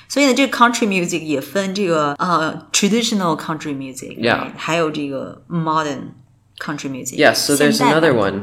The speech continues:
Speaker 1: 嗯哼。
Speaker 2: called modern
Speaker 1: 嗯哼。
Speaker 2: country, which is what I like.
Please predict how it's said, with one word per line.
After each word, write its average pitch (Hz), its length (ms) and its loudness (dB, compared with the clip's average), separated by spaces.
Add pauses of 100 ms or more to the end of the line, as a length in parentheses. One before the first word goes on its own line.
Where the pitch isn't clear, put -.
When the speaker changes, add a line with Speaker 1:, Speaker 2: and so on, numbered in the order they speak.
(140)
Speaker 1:
嗯 - 100 -10
哼。 175 260 -14
Speaker 2:
called 110 340 -4 (120)
modern 110 580 2 (280)
Speaker 1:
嗯 160 240 -10
哼。 - 20 -14
Speaker 2:
country, - 460 -6
which 113 240 -6
is 110 80 -2
what - 160 -2
I 131 120 2
like. - 320 -2